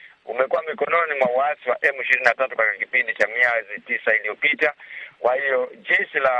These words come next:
wananchi wa Uganda, U P D F, lilo chini ya jeshi la Jumuiya ya Afrika Mashariki, ah, lilitangaza kupitia msemaji wake, Kato Hassan, ah, Kapteni Kato Hassan Hassan, kwamba mji huo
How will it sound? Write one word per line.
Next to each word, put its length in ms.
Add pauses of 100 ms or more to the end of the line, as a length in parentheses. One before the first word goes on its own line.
wananchi 460
wa 60
Uganda, 300
U 100
P 100
D 80
F, 80
lilo 200
chini 240
ya 100
jeshi 300
la 100
Jumuiya 320
ya 60
Afrika 240
Mashariki, 600 (580)
ah, 340
lilitangaza 720
kupitia 320
msemaji 340
wake, 560
Kato 300
Hassan, 340 (580)
ah, 220
Kapteni 340
Kato 220
Hassan 300
Hassan, 360
kwamba 280
mji 240
huo 280